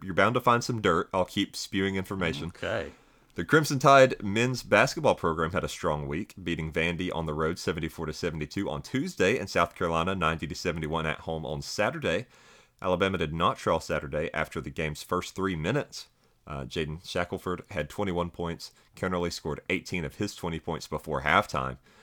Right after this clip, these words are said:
Speaker 1: and Alabama finished at thirty-nine percent from the three. And this, of course, marks Alabama's fifth victory over its past six games. So, good little solid run for a team that was very inconsistent, now, uh, finding their footing, it seems.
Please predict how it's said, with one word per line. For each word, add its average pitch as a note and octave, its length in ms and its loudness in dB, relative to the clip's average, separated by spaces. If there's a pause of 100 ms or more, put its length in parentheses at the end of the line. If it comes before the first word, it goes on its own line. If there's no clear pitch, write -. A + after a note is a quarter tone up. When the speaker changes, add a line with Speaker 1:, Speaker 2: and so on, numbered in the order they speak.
(160)
Speaker 1:
and C2 160 -12
Alabama D#2+ 460 -2
finished D2+ 440 -8
at - 160 -12
thirty-nine E2+ 420 -2
percent - 400 -8 (340)
from D2+ 280 -4
the D#2+ 80 -16
three. C3 320 -2
And D#2+ 100 -2
this, A2+ 140 -2
of C#3 100 -8
course, D2 320 -8
marks D2+ 320 -6
Alabama's D2 480 -4
fifth - 440 -4
victory E2 540 -6 (120)
over D#2+ 180 -8
its E2+ 140 -10
past - 400 -10
six - 220 -10
games. D#3 500 -10 (140)
So, B2+ 260 -2 (260)
good G#2+ 140 -8
little A2+ 140 -2
solid B2 300 0
run D3 220 0
for G#2 220 -4
a F#2+ 40 -2
team G2+ 180 -2
that F#2+ 80 -4
was E2+ 100 -4
very F#2+ 220 -2
inconsistent, A2+ 580 -8
now, A2 440 -6 (100)
uh, A2+ 240 -4
finding A#2+ 260 0
their B2+ 80 -2
footing, E3 280 -6
it C#2+ 100 -8
seems. - 440 -10